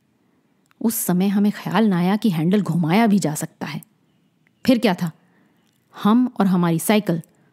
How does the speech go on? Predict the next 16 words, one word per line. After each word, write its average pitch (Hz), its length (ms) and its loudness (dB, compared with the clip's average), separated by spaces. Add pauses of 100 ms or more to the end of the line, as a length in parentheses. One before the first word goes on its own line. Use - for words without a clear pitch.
(120)
दोनों 226 300 4
तांगे 175 360 -2
के 214 180 -2
नीचे 190 440 2
आ 170 120 -6
गए 196 200 -14 (720)
और 180 100 -2
हम 220 400 0 (480)
बेहोश 170 380 0
हो 180 120 -4
गए। 185 200 -10 (1700)
जब 214 140 4
हम 220 120 4
होश 214 340 2
में 190 100 2
आए 220 260 -2